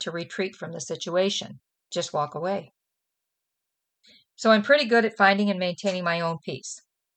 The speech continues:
When I get stressed, I know to stop, slow down, pray, breathe. So I'm taking care of myself. But God is calling me to more, to help bring peace to others.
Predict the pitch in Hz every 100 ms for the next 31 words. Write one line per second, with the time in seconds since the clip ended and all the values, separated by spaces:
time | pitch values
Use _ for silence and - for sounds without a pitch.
0 | _ - 165 165 165 - 220 240 240 -
1 | _ _ _ _ - 180 175 147 - 208
2 | 208 208 _ _ - - 220 240 214 185
3 | 185 196 _ _ _ _ _ _ - 175
4 | 175 185 185 180 _ _ _ _ _ -
5 | 165 180 175 180 175 - - _ _ _
6 | _ _ _ _ _ _ _ - 170 175
7 | 202 202 185 185 175 170 160 - 147 135
8 | - _ _ _ _ _ _ _ _ _
9 | - 180 190 202 226 247 208 208 - 185
10 | 185 175 165 160 - 165 156 147 147 147
11 | _ _ _ _ _ _ _ - 196 220
12 | 214 202 196 - 180 - 170 175 156 160
13 | - -